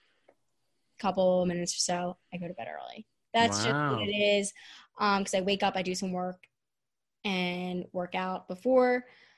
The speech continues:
Speaker 1: um, everything else. And that's kinda just, like, how I like to think about it. But then when you block out your time, you have so much more time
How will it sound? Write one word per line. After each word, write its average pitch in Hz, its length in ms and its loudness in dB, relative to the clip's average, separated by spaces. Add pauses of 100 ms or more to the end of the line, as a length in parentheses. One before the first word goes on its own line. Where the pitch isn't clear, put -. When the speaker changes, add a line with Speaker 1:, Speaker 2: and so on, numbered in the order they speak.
(380)
Speaker 1:
um, 214 220 4
everything 226 400 0
else. 220 220 0 (120)
And 190 440 0
that's - 160 -2
kinda 208 200 0
just, 208 160 -2
like, 208 140 -2
how 185 520 -4 (580)
I 185 600 2
like 185 240 -2
to 185 80 -6
think 190 200 -2
about 277 240 4
it. 311 180 -2
But 220 140 0
then 208 260 4 (160)
when 220 220 2
you 220 240 2
block 208 420 -2
out 494 140 2
your 415 80 -2
time, 254 240 0
you 214 120 2
have 185 240 -4
so 196 320 -2
much 233 300 0
more 196 260 -4
time 196 580 -6